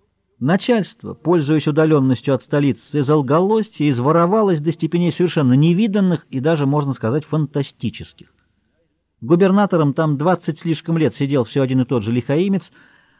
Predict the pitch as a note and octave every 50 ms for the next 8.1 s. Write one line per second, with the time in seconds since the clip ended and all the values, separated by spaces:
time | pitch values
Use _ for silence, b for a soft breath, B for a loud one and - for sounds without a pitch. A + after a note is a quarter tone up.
0 | b b B2+ C3 B2+ D3+ D3+ C#3+ C3+ D#3 D3+ - - C3+ A#2+ - C#3 B2+ C#3 C3
1 | A#2+ - B2+ - - D3+ B2+ - - - A#2 A2 A#2 A#2+ A2+ B2 C3 B2 D#3 F#3
2 | G3 G3+ G3 F#3+ F#3 - _ _ _ _ _ _ _ _ _ _ _ _ _ _
3 | _ _ - C#3 D#3 D#3 D3 - - E3 D#3 D#3+ F3 F#3+ F#3 F3 - E3 F3+ E3+
4 | D3 D3+ F3+ F#3 F3+ F#3 F3+ - - D3 D#3 E3+ F#3+ A3 A#3 G#3+ A3 - - G3+
5 | E3+ E3 E3+ C#3+ - - E3+ D#3 D3 F#3+ A3 G#3 - A#2 C#3 C#3+ D3 F#3 E3+ -
6 | - D3 - D#3 F3 F#3+ E3 C#3 C3+ B2 D3 D3 C#3+ C3 C#3+ - - F3+ G3 G3
7 | D#3+ C3+ C3 C3 B2 C3 D3+ E3 D3+ D#3 D#3 C#3+ C#3 B2+ A2 G2+ F2+ D#2+ D2+ E2+
8 | D#2+ -